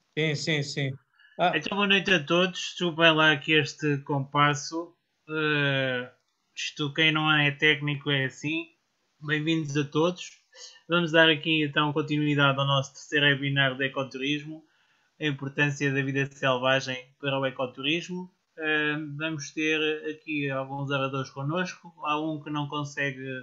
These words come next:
Speaker 2: por questões técnicas, não se consegue ligar, eh, a nós, mas vamos iniciar as apresentações com o Diogo, eh, Boa Alma.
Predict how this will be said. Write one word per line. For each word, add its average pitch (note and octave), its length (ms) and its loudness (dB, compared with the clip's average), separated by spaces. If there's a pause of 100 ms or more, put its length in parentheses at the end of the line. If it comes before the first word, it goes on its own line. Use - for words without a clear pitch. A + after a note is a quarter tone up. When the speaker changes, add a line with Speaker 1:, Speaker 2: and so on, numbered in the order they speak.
(180)
Speaker 2:
por - 140 -20
questões D3+ 340 -4
técnicas, C#3 600 -2
não C#3+ 140 -2
se C#3 100 -8
consegue C#3+ 600 -4
ligar, C3+ 400 -2 (680)
eh, C#3+ 500 0
a - 20 2
nós, E3+ 440 0 (260)
mas D#3+ 140 -4
vamos E3 220 -2
iniciar D#3+ 520 0
as D#3 160 -2
apresentações D3+ 840 -4
com - 180 -8
o C#3+ 80 -4
Diogo, C#3+ 540 -4
eh, D3+ 220 0
Boa D3+ 320 2
Alma. E3 340 0